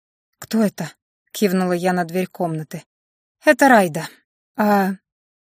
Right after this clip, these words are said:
Я покрутила пальцами и махнула рукой куда-то в сторону башни. «А там?» «И там»,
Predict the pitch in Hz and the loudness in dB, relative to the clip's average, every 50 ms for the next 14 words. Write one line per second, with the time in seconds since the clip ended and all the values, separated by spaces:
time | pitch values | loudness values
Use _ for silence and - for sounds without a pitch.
0 | _ _ - 214 220 226 208 - 208 - 226 220 - - 226 214 208 - 247 262 | _ _ -2 0 0 2 0 0 -2 -2 -2 -2 0 2 2 2 2 4 4 2
1 | 247 240 - - 196 185 185 185 190 196 202 - - 262 262 247 226 214 214 - | 2 2 -2 -4 -4 -2 -2 -2 -2 -2 0 0 2 2 2 2 2 0 -2 -2
2 | - 262 247 - - 214 202 233 233 - - - - - 226 214 214 208 214 214 | -2 -2 -2 0 -2 -2 0 0 0 -2 -4 -8 -6 -4 -2 0 2 2 2 0
3 | 185 180 165 - - - 160 147 - _ _ _ _ _ _ _ _ - 220 208 | -2 -4 -6 -8 -10 -10 -12 -12 -16 _ _ _ _ _ _ _ _ -4 -4 -2
4 | - - 214 202 220 233 214 - _ _ _ _ _ _ _ _ _ _ - 320 | 0 2 2 4 4 2 0 -4 _ _ _ _ _ _ _ _ _ _ -4 -4
5 | 330 - - 233 220 220 226 226 226 220 | -2 2 4 6 6 6 6 4 4 2